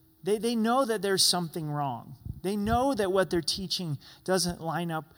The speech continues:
with the truth. We're gonna find in our text that they departed from the truth. So they're saying, "I'm willing to tell this lie in order to get what I want.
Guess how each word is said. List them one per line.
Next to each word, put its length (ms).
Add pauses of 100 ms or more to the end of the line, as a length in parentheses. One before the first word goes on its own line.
(200)
with 160
the 80
truth. 440
We're 120
gonna 200
find 400
in 120
our 100
text 460
that 180 (240)
they 140
departed 760 (220)
from 280
the 100
truth. 380
So 180
they're 100
saying, 400 (220)
"I'm 260
willing 380
to 100
tell 340
this 280
lie 500
in 140
order 260
to 80
get 240
what 120
I 120
want. 280